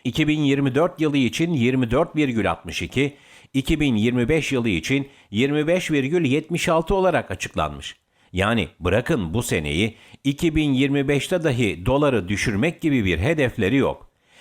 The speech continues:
Yeni ekonomik plan başladığında bol bol rekabetçi kur güzellemesi dinliyorduk. "İhracat ve üretim artacak, turizm gelirleri yükselecek,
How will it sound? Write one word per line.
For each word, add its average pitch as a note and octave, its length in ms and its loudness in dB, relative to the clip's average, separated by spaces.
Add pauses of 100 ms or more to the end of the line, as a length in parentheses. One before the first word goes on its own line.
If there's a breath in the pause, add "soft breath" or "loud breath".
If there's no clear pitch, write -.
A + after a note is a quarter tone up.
(180 soft breath)
Yeni D#3+ 240 2
ekonomik F3 600 0
plan C#3+ 360 0
başladığında A2+ 720 0
bol D3+ 280 2
bol E3 200 2 (160)
rekabetçi F3 720 0
kur G3 260 2
güzellemesi E3 720 2
dinliyorduk. E2 520 0 (340 soft breath)
"İhracat F#2 640 2
ve F2+ 160 0
üretim G2 440 0
artacak, F2 720 -2
turizm F3 420 0
gelirleri D3 420 2
yükselecek, E2+ 720 -2